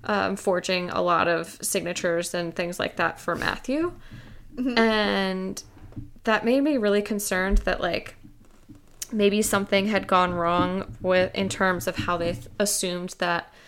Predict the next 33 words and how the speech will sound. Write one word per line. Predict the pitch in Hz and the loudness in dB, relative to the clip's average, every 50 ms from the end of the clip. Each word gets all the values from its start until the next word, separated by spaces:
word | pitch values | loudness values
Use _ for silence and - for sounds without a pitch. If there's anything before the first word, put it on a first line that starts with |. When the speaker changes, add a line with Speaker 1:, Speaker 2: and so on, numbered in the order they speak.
| - - - - _ _ | -20 -20 -20 -20 _ _
Speaker 1:
Matthew | 202 196 185 175 180 196 - 202 190 190 | -2 0 0 0 0 0 0 0 2 2
of | - 180 165 | 2 0 0
that | 170 160 165 165 - | 0 -2 -2 -2 -4
time | - - 180 175 185 | -2 -2 -2 -2 -4
period | - - 185 185 180 175 | -2 0 0 2 2 0
would | 180 160 | -2 -4
just | - 160 175 - - | -2 -4 -4 -4 -4
reappear | 180 175 165 165 - - - 170 160 170 170 180 196 214 | -4 -4 -2 -4 -4 -6 -6 -4 -2 0 0 0 -2 -2
once | 202 190 175 165 170 180 - - - - - - - _ _ _ _ _ _ _ - - | -4 -4 -4 -4 -4 -6 -6 -6 -8 -8 -12 -18 -20 _ _ _ _ _ _ _ -10 -2
the | - 180 170 | 0 0 2
Matthew | 170 160 165 196 196 - 190 180 | 2 2 2 2 2 0 -2 0
from | 190 196 - 240 | 0 0 0 0
the | 233 | 0
Speaker 2:
Mm. | 220 190 | -2 0
Speaker 1:
present | 170 - - 190 208 214 226 220 - _ _ | 0 0 0 0 0 0 -2 -2 -6 _ _
left. | 233 240 269 294 277 - - | 0 2 2 2 0 -2 -4
And | 220 208 196 | -2 0 0
I | 196 | 0
was | 202 - 226 | 0 0 0
like, | 202 196 - | -2 -2 -2
"Why, | 190 190 190 185 196 190 196 196 202 - - | 0 0 2 2 2 0 0 0 -2 -2 -4
why | 214 202 202 190 190 | -4 -2 0 0 0
would | 190 214 208 190 208 | 0 -2 -2 -4 -6
he | 202 - 196 190 185 | -6 -4 -2 -2 -2
need, | 180 180 180 180 180 180 180 180 202 - - - _ _ _ _ _ | -2 -4 -4 -4 -4 -4 -4 -6 -8 -10 -14 -20 _ _ _ _ _
like, | - 196 190 190 - - | -4 -2 -2 -2 -2 -2
all | 190 175 | 0 0
of | 175 180 175 | 0 -2 -2
these | - 185 185 185 - | -2 -2 -2 -2 -4
forged | - - 196 185 175 175 170 - - | -4 0 2 2 2 2 0 -2 -4
signatures? | - - - 208 185 185 185 185 - - - 170 170 - - 180 185 - - - | -4 -2 0 0 -2 -2 -4 -6 -4 -4 -2 0 0 2 2 0 0 -2 -4 -2
Like, | 185 - - - | -2 -4 -4 -6
what, | 185 175 170 175 175 180 180 175 175 - - | -10 -10 -6 -2 0 2 2 2 0 -2 -6